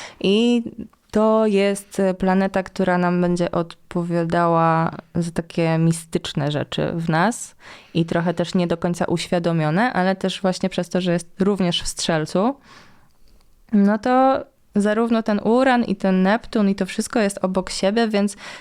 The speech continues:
to nie do końca u ciebie będzie tak, że to jest nieuświadomione, że ta twoja moc płynąca z tego Strzelca w Neptunie jest nieuświadomiona. T-, tutaj akurat mamy tak, że raczej masz do tego dostęp. E,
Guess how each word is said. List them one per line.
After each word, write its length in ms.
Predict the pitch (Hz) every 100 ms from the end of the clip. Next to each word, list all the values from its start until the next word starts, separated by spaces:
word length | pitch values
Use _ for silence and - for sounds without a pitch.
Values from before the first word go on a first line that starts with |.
| -
to 100 | 214
nie 120 | 233
do 100 | 233
końca 360 | 226 202 170 170
u 80 |
ciebie 280 | 165 170 165
będzie 260 | 160 156 151
tak, 200 | 160 160
że 100 | 160
to 160 | -
jest 200 | 160 160
nieuświadomione, 880 | 165 160 165 165 165 165 160 147 147
że 160 | 156 151
ta 180 | - 147
twoja 420 | - 165 160 151
moc 240 | 160 160
płynąca 440 | - 160 156 160 160
z 60 |
tego 220 | 165 160
Strzelca 440 | 160 - 160 160 160
w 60 |
Neptunie 360 | 160 156 - 156
jest 180 | 151 -
nieuświadomiona. 760 | 156 - 165 160 165 226 277 277 - - -
T-, 60 | 294 - -
tutaj 300 | 254 247 220
akurat 380 | 202 202 185 180
mamy 260 | 180 180 170
tak, 200 | 170 170
że 140 | 170
raczej 280 | 165 165 170
masz 180 | 170 160
do 120 | 156
tego 260 | 160 151 151
dostęp. 460 | 151 - 226 285 - - - - -
E, 400 | 180 180 180 180